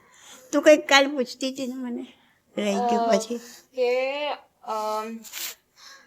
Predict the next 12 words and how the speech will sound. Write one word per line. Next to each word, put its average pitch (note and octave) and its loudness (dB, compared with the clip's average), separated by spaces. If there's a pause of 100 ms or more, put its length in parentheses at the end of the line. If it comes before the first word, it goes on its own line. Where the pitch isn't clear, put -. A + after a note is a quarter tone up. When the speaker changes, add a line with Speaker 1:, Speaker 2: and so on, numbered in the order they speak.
Speaker 2:
જે A#3+ 4
આ A3+ 2
કૃષ્ણ A#3 -2
ભગવાન A3+ -2
છે, A3+ -8
એ G#3 0
Speaker 1:
હા. F#3+ 12
Speaker 2:
હમણાં A3+ 0
નરકમાં A3+ -4
છે. - -18 (160)
Speaker 1:
હા. G3 8 (160)
Speaker 2:
પણ C4 2